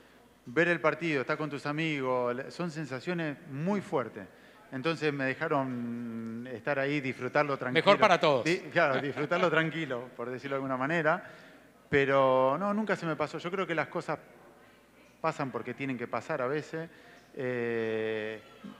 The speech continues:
Speaker 1: nosotros, yo estuve muy cerca,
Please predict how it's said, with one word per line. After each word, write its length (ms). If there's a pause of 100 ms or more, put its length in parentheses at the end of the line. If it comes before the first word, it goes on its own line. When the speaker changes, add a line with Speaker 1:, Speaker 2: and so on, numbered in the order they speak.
(260)
Speaker 1:
nosotros, 840
yo 100
estuve 420 (120)
muy 340
cerca, 560